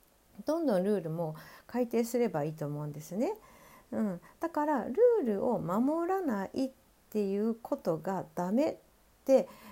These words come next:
えー、いうのは、うーんとね、ただそれだけをダメって否定するのって違うんじゃないかなって思うんですよ。で、その行動には必ず意味があるじゃないですか。だから例えば、もし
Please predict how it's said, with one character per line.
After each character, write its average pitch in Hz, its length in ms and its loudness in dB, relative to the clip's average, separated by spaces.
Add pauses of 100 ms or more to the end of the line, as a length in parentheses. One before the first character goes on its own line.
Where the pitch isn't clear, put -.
(140)
え 156 260 -2
ー、 - 80 -6
い 220 360 2
う - 60 -8 (220)
の 180 280 -2
は、 180 300 -4 (180)
う - 20 -16
ー 156 520 -6
ん 151 40 -8
と 151 140 -12
ね、 160 340 -6 (380)
た 320 100 -2
だ 269 140 2
そ 226 120 -2
れ 208 100 0
だ 214 120 -2
け 254 120 0
を 214 40 2
ダ 175 160 -4
メ 214 200 2
っ - 20 2
て 214 240 -4
否 - 100 -8
定 190 180 -2
す 190 160 -8
る 208 100 -2
の 165 100 -4
っ 160 40 -4
て 160 200 -12
違 214 240 -6
う 262 140 2
ん - 20 0
じ 269 80 0
ゃ 247 40 0
な 226 80 2
い 208 60 -2
か 185 100 -6
な 202 100 -2
っ 220 40 -2
て - 240 -8
思 165 160 -4
う 165 60 -6
ん - 20 -8
で 160 80 -6
す 156 120 -12
よ。 143 120 -10 (540)
で、 302 200 0 (200)
そ 262 200 -2
の 285 380 0 (320)
行 330 360 2
動 339 280 0
に 330 140 -2
は 185 160 0
必 208 120 -2 (200)
ず 202 160 -8
意 269 100 0
味 254 180 2
が 190 180 -2
あ 180 60 -4
る 170 100 -8
じ 156 100 -8
ゃ 160 60 -6
な 160 140 -6
い 160 60 -8
で 156 120 -8
す 160 120 -12
か。 165 200 -8 (260)
だ 294 60 -6
か 277 100 4
ら 233 180 -2 (160)
例 370 80 2
え 277 40 2
ば、 277 120 2
も 262 140 0
し 269 100 -10